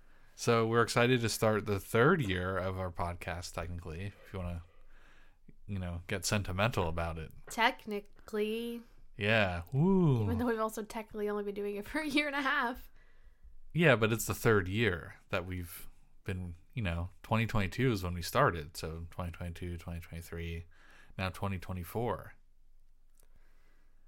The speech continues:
Speaker 2: Mm, I guess.
Speaker 1: Yeah, it's, we're in the
Speaker 2: Mm.
Speaker 1: third year. It's not three years past since we started.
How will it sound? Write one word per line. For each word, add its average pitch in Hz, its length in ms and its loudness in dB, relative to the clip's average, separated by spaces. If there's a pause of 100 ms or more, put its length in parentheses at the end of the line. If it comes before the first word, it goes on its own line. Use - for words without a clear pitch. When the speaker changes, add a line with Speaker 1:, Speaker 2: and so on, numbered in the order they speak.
(1120)
Speaker 2:
Mm, 285 200 -12 (560)
I 254 140 -2 (800)
guess. 302 600 0
Speaker 1:
Yeah, 120 320 6
it's, - 340 -4
we're 135 200 6
in 151 200 8
the 143 80 8
Speaker 2:
Mm. 135 100 4
Speaker 1:
third 123 260 6
year. 107 460 2 (460)
It's 127 200 -2
not 135 240 6
three 120 240 0
years 101 300 0
past 123 580 4
since 92 320 -6
we 90 60 -6
started. 87 500 -8